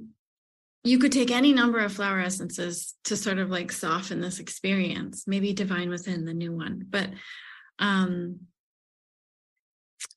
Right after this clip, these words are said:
if you notice that someone in your life is not wanting to hear you, whether it's, like, your husband or people on your list or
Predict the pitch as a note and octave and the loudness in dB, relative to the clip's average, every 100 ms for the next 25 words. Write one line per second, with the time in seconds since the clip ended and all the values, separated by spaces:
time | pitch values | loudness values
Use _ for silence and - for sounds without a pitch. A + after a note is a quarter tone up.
0 | _ _ - C#4+ D4 E4 C#4 G#3 G3 F#3+ | _ _ 4 4 6 6 8 6 4 2
1 | - - G#3+ G#3+ A#3 A3+ A3 G3 F3+ F#3 | -2 -2 0 2 2 2 2 2 0 -2
2 | - F#3+ F#3+ F#3+ G3 G3 G3 F#3+ F#3+ F3 | -4 -2 0 2 0 0 0 -2 -4 -4
3 | D#3+ D#3 - - _ _ _ G3+ G#3 F#3+ | -4 -6 -8 -14 _ _ _ 0 2 2
4 | F#3 F3+ E3+ F#3 A#3 A#3+ A3+ A3+ G#3 G3 | 0 -2 -2 0 2 2 2 2 2 0
5 | G3 F#3+ F3 E3+ E3 F#3+ G#3 G3 - D#3+ | -2 -4 -2 -2 -2 0 0 -2 -4 -6
6 | D#3 | -6